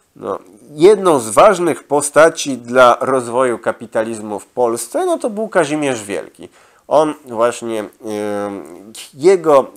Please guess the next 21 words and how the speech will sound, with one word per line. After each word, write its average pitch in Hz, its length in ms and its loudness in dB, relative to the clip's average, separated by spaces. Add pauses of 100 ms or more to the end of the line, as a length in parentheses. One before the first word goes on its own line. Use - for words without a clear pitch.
(100)
chociażby 131 680 -2
wkład 127 400 0
w 110 60 -10
rozwój 113 340 -4
kapitalizmu 120 680 -8 (320)
to 165 100 2
jest 170 320 -2
sprowadzenie 143 720 0
Żydów. 110 480 -12 (320)
To - 80 -6
jest 135 160 -2
sprowadzenie 113 640 -6
Żydów 107 360 -10
do 131 100 -6
Polski, 262 460 -6
czyli 117 300 -8
tych 107 200 -10
Żydów, 131 560 -4 (320)
czyli 120 220 -10
ludzi, 127 500 -8 (380)
którzy, 127 680 -4